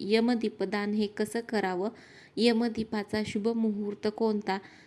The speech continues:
दिशा कोणती, मंत्र कोणता बोलायचा, तेल कोणतं वापरायचं, किती मुखी दिवा लावायचा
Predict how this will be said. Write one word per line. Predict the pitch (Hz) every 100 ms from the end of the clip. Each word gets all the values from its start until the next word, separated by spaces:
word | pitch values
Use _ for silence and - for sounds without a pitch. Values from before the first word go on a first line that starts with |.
| -
दिशा | 180 208 240 240
कोणती, | 240 220 202 - 196 - - - -
मंत्र | 233 240 254
कोणता | 262 233 202 208 202
बोलायचा, | 196 208 196 190 196 202 214 - _ _ _
तेल | 262 262
कोणतं | 247 233 226 214 226
वापरायचं, | 214 202 190 190 185 202 214 - _
किती | 233 226 262
मुखी | 254 233 220 233
दिवा | 214 208 208
लावायचा | 202 180 190 196